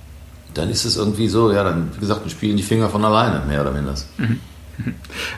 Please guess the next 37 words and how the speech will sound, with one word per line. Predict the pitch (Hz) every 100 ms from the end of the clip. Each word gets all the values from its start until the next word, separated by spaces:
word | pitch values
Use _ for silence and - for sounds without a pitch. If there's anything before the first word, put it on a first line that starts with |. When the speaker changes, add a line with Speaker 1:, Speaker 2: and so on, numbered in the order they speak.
| - - -
Speaker 2:
Deine, | 113 117 107
deine | - 101 101
andere | 185 202
Leidenschaft | 110 85 - - 135 - -
neben | 113 170 104 - - 117
der | -
Gitarre | - - 110 147
ist | 170 127 - -
die | 117 113 110 -
Fotografie. | - 117 110 101 - 123 -
Oder | - 90 82
nicht | -
nur | 117
Leidenschaft, | 82 101 - 117 -
sondern | - 85
du |
machst | 95 98
das | 113
ja | 104
auch | -
beruflich | - 123 120 113
tatsächlich. | - - - 110 - - - - - -
Ähm, | 104 95 92 -
Speaker 1:
Mhm. | 104 104
Speaker 2:
wenn | 139
du | 180
dich | 180
entscheiden | - - 123 139
müsstest, | 113 113 - 92 -
und, | - 113 -
äh, | 101
Gott | 107 107
bewahre, | 117 101 104 120
dass | 113
das | - -
nicht | 151 -
passiert, | 98 - 104